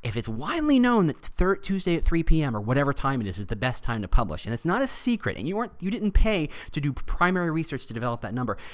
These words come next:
can't we say it's safe to assume that everybody knows that information and thus everyone is posting then?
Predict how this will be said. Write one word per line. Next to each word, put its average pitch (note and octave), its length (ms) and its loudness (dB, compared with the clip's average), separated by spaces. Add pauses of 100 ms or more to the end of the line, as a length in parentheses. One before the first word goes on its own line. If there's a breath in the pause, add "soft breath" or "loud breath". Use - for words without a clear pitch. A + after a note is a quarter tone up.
(140)
can't G#3 280 4
we A#3 100 -2
say F#3+ 220 -2
it's - 160 -6
safe E3 260 -2
to D#3+ 100 -2
assume D3+ 280 0
that - 180 0
everybody G2+ 560 10
knows F#2+ 260 4
that F2+ 160 0
information F2+ 540 -2
and F#2 80 -2
thus F2+ 180 -4
everyone F#2+ 300 2
is F2+ 80 2
posting G#2+ 380 4
then? D3+ 240 0